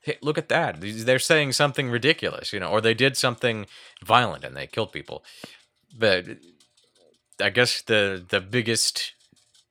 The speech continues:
issue that faces that, that system of activism is that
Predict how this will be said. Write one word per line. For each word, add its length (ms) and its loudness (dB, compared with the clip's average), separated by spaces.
issue 440 -2
that 240 -4
faces 680 -6
that, 320 -4
that 240 -4
system 600 -8
of 200 -6
activism 720 -8
is 440 -2
that 500 0